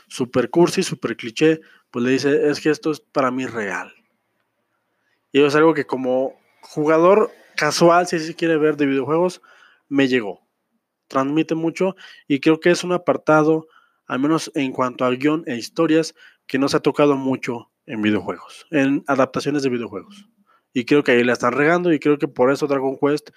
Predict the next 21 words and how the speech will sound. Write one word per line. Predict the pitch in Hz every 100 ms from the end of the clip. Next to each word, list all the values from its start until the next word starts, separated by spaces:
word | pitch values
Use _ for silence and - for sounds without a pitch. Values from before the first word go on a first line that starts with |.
| - - _
es | 131
la | 135 135
película | 127 120 135 131 127 - _ _ _ _ _ _ _ _ _ _ -
definitiva, | 135 127 139 139 147 113 92 _ _
porque | - 117 135
respeta | 131 117 143 135 135
mucho | 131 -
al | 117
jugador | 110 104 92 - _ _
y | 123
lo | 123 127
hace | 127 135
al | -
final. | 110 92 -
Con | - 120
sus | 110
últimos | 185 196 151 123 - - - _ _
cursis | 208 220 175 135 - - _ _ _ _ _
y | 156
muy | 202
bonitos | 180 160 139 127 113